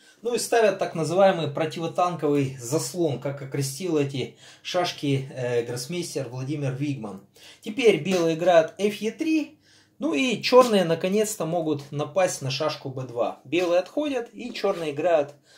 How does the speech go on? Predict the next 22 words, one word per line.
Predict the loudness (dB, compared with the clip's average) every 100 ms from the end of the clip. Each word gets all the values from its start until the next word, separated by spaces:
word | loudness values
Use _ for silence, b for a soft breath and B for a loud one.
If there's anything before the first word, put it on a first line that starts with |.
| b -4
Б | -4
Ц | -2 -6
пять. | -2 -2 -2 -6 _ _ _ -18 -18 B B B B
Э, | -2 2 4 2 0 -10 -10
белыми | -2 0 2 2 0 0
играл, | 4 6 8 6 0 -12 -6
э, | 0 2 2
знаменитый | 2 -2 -2 -4 -6 0 0 -2 -8 b b -8
ленинградский | -6 -4 -2 0 0 -2 -4 -4
гроссмейстер | -2 -4 -4 -10 -10 -8 -2 -2 -4
Виктор | -8 -8 -4 -2
Литвинович. | -2 -4 -4 -4 -4 -4 -8 -12 _ B B B B
И | -10
здесь | -6 -4 -2
он | -4 -4
увидел, | -4 -4 0 0
что, | -2 0 2 2 0 -4 -12
э, | -6 -6
может | -4 -4 -2 -2 -2 -8 _ _ _ b b
получить | -4 -2 -2 -4 -6 -8 -12
знаменитую | -10 -4 0 0 -2 -6 -4 -4 -4 -4
концовку, | -6 -4 0 -2 -2 -2 -2 -4